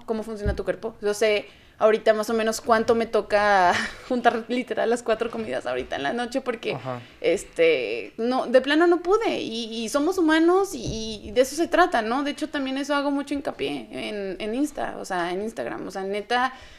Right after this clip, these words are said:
Speaker 1: hay días que no, no se puede de plano,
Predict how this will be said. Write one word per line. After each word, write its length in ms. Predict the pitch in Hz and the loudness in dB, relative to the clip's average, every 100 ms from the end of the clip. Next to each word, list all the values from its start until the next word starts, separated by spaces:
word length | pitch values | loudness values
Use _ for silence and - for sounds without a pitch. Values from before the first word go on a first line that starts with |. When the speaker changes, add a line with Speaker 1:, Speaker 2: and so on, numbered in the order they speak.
| - - | -20 0
Speaker 1:
hay 160 | 220 | 2
días 200 | 226 269 | 4 0
que 140 | 262 240 | 0 -2
no, 300 | 233 247 - - | -2 -2 -8 -8
no 220 | 240 262 | -2 0
se 100 | 311 | 0
puede 380 | - - 339 370 | -4 2 4 6
de 80 | 269 | 2
plano, 380 | 190 170 160 | 0 -4 -4